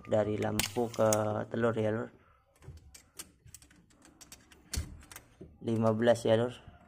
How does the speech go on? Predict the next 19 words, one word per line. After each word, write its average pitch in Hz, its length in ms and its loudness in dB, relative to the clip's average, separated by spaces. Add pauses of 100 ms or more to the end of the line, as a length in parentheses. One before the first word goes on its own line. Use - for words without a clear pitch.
(340)
Ini, 113 240 -2
Lur. 110 140 -8 (1500)
Jaraknya 117 880 -2
lima 107 400 -2
belas, 104 400 -10
Lur. 113 240 -12 (960)
Saya 110 240 0
nggak 107 240 -2
dekat-dekat 104 480 -4
juga, 110 320 -2
Lur. 113 240 -8
Soalnya 107 400 -4
panas, 107 320 -4
Lur. 104 100 -14 (640)
Nah, - 240 -14 (800)
jarak 107 480 4
lompan 123 400 4
ke 117 160 -2
telur 117 480 4